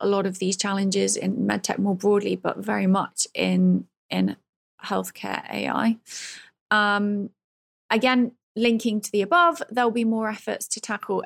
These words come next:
A I bias. We know that that's a really huge problem. Um,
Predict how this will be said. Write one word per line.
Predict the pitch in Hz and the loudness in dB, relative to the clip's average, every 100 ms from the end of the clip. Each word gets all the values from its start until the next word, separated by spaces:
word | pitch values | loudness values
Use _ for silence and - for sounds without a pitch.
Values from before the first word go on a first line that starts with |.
| - | -4
A | 202 | -2
I | 196 | -2
bias. | 190 196 220 233 | 0 0 0 -2
We | - | -4
know | 208 226 233 | -2 2 2
that | 233 | 2
that's | - - - | 2 -2 -4
a | 202 | -8
really | 202 202 196 - - | -6 -4 -6 -10 -20
huge | - 220 196 - | -8 -4 -4 -6
problem. | - 185 196 254 285 - - - _ - | -10 -6 -4 -4 -6 -14 -20 -20 _ 0
Um, | 208 202 196 | 2 2 0